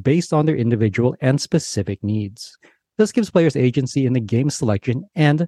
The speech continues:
decision process. Accessible games are usable for the widest possible audience. Accessible games are also influenced by design choices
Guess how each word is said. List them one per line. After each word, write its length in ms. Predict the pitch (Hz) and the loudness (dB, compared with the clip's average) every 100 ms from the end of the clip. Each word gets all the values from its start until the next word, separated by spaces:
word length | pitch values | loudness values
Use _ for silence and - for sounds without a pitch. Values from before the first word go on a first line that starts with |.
| _ | _
decision 500 | 180 156 110 95 101 | -2 0 -2 0 -4
process. 640 | - 123 123 110 98 - - - | 0 2 2 -2 -10 -14 -20 -4
Accessible 520 | 120 - 175 175 220 | -4 0 0 0 0
games 360 | 175 120 117 123 | 2 2 2 2
are 60 | 120 | 0
usable 480 | 104 165 156 117 | 2 2 2 0
for 140 | 117 123 | 2 2
the 100 | 120 | 2
widest 420 | 98 107 117 127 | 2 -2 -2 -4
possible 420 | - 98 - 98 | -6 -8 -6 -6
audience. 500 | 101 104 92 - - _ | -4 -4 -8 -14 -20 _
Accessible 360 | _ 131 123 139 | _ -2 0 0
games 320 | 120 110 110 | 0 0 0
are 160 | 120 113 | -4 -2
also 320 | 120 117 151 | -2 -2 -4
influenced 600 | 165 220 226 135 117 117 | 0 -2 2 2 2 0
by 120 | 113 | 0
design 440 | 107 101 92 156 202 | 0 -2 0 0 0
choices 460 | - 110 - 117 | 0 -2 0 -4